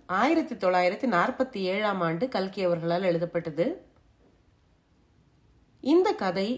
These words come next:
இரண்டு காலகட்டங்கள்ல நடந்ததா எழுதப்பட்டிருக்கு. ஒண்ணு சுதந்திர போராட்டம் நடந்த காலகட்டம், இன்னொன்று அதற்கு நூறு வருடம் முந்திய காலகட்டம்.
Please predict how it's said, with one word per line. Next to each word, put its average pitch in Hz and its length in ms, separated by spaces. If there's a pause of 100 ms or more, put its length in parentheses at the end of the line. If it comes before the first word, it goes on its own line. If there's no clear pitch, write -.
(160)
இரண்டு 339 360
காலகட்டங்கள்ல 208 840
நடந்ததா 180 480
எழுதப்பட்டிருக்கு. 175 680 (200)
ஒண்ணு 254 360 (720)
சுதந்திர 320 400
போராட்டம் 202 460
நடந்த 190 240
காலகட்டம், 175 600 (480)
இன்னொன்று 247 520 (160)
அதற்கு 190 380
நூறு 277 300
வருடம் 214 380
முந்திய 214 360
காலகட்டம். 156 580